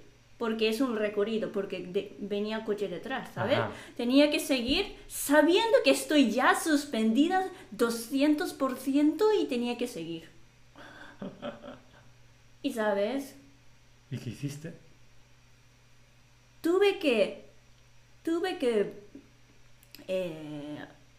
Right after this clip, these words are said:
Speaker 1: tener una sesión adicional de, de parte práctica.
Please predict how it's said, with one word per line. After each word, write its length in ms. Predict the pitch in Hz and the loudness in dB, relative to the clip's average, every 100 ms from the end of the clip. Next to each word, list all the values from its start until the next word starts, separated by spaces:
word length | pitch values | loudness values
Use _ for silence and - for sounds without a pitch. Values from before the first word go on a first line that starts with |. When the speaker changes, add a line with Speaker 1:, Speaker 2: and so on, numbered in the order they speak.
| - - - - | -20 -20 -20 -6
Speaker 1:
tener 460 | 202 233 294 320 - - - - - | -2 2 2 0 -6 -18 -20 -20 -6
una 300 | - 330 311 | 2 4 6
sesión 440 | 277 220 226 226 214 | 4 0 -2 -2 0
adicional 760 | 202 202 202 190 196 269 311 | 0 -2 -4 -6 -4 -2 -2
de, 320 | 285 202 170 170 - | -2 -2 -4 -10 -14
de 140 | - 175 | -12 -10
parte 680 | 180 180 - 180 170 165 175 | -8 -10 -8 -10 -10 -12 -14
práctica. 520 | - 170 - - - | -12 -12 -12 -18 -18